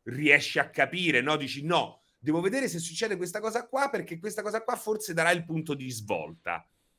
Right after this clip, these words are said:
Però una volta che arrivi a quella cosa lì, difficile ce ne sarà un'altra, e l'idea è quella. Poi non è un finale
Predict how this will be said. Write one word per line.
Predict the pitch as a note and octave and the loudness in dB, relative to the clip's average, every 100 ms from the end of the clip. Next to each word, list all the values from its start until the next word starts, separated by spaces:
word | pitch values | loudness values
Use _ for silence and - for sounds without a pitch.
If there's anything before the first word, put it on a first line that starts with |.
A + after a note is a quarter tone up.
| _ _ _ _ | _ _ _ _
Però | - G#3+ | 6 8
una | A3 | 10
volta | G#3 D4+ C#4+ | 6 2 2
che | F#3+ | 4
arrivi | E3 F#3+ | 4 4
a | E3+ | 4
quella | D3+ | 2
cosa | D3+ C#3+ | 2 2
lì, | C#3 A#2 F#2 F2 D#2+ _ _ _ | 2 -2 -2 -6 -10 _ _ _
difficile | A2 G#2+ D#3 - G#2 | -14 -10 -6 -6 -6
ce | - | -10
ne | F#2 | -10
sarà | F#2 F#2 | -6 -4
un'altra, | G2 F2+ E2 D2+ D#2+ E2 E2+ _ _ | -2 -4 -4 -8 -6 -6 -8 _ _
e | F#2 F#2 E2+ - _ _ _ | -8 -8 -8 -12 _ _ _
l'idea | - G2 F#2+ B2 G2+ | -10 0 6 8 8
è | E2 | 4
quella. | - A2 F#2 F2 D#2+ - _ _ | 0 2 2 0 -4 -6 _ _
Poi | A2 G#2 | 2 2
non | G2 | 4
è | B2 | 4
un | A#2 | 2
finale | G#2+ - G2 F#2+ F#2 F#2 F#2 F2+ E2+ E2+ | -4 -6 -2 0 2 2 0 0 -2 -6